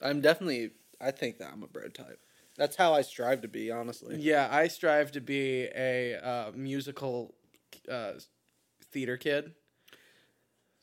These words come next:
Speaker 1: Transitioning into our episode today,
Speaker 2: <laughs>
Speaker 1: a kid who wasn't a musical theater kid, but most definitely wanted to be. Our episode today is about Weird
Speaker 2: Weird
Speaker 1: Al
Speaker 2: Al
Speaker 1: Yankovic.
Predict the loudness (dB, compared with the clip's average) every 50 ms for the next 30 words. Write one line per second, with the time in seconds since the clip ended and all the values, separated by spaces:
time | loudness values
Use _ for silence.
0 | _ -20 -8 -2 0 2 2 2 4 2 2 2 2 0 0 0 0 0 -2 -4
1 | -4 -4 -2 0 2 4 4 2 4 4 4 4 2 0 -6 -2 0 0 0 0
2 | -4 -4 4 10 10 10 10 10 6 6 6 6 6 0 2 2 2 0 -2 -2
3 | -2 -2 -2 -4 _ -10 -10 -8 _ -6 -4 0 6 10 10 10 10 8 6 2
4 | -14 -18 -20 -20 _ _ _ _ -4 -2 0 4 6 8 8 10 8 8 6 6
5 | 4 4 2 0 -4 -6 -2 0 2 2 2 0 -2 -2 -4 -4 -2 -2 -2 -2
6 | -4 -6 -6 0 4 4 4 4 6 4 4 4 4 2 2 2 4 8 8 8
7 | 8 8 6 2 0 0 0 -4 -4 -4 -6 -10 -12 _ _ _ _ _ _ _
8 | _ -4 0 2 2 2 4 4 4 4 4 2 2 4 2 2 2 0 -4 -6
9 | 0 2 2 4 4 2 0 0 0 0 0 2 2 2 0 2 2 4 4 6
10 | 6 6 6 6 6 4 2 2 2 0 -2 -2 -2 -2 -4 -2 -2 -4 -4 -6
11 | -8